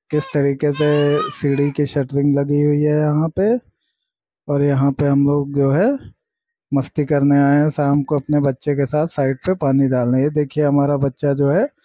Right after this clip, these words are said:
सीढ़ी के ऊपर चढ़ के जा रहा है। अभी आधी सीढ़ी बनी है,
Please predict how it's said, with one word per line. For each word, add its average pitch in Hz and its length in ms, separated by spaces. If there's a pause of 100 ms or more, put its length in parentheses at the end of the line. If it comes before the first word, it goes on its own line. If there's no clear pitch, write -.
(240)
सीढ़ी 147 340
के 151 160
ऊपर 143 280
चढ़ 135 200
के 147 160
जा 127 240
रहा 123 240
है। 120 160
अभी 127 260
आधी 135 360
सीढ़ी 147 320
बनी 143 320
है, 190 260